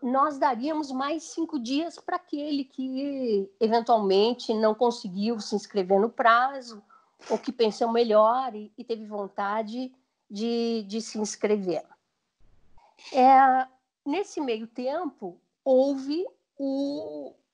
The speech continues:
a finalização dos mandatos dos atuais, é, representantes. Então, a administração central, é, viu por bem prorrogar esses,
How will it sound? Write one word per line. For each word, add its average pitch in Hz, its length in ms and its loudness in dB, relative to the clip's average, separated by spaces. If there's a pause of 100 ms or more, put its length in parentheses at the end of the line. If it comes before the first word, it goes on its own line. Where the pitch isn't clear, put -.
a 247 80 0
finalização 294 960 -2
dos 233 200 -2
mandatos 220 640 2
dos 240 260 -6
atuais, 262 840 -6 (100)
é, 196 320 0
representantes. 202 920 -6 (1080)
Então, 285 480 8
a 294 140 10
administração 226 920 4
central, 233 760 2 (640)
é, 220 560 -2
viu 214 240 -4
por 269 220 -8
bem 220 420 -2 (1300)
prorrogar 302 640 -2
esses, 220 840 -8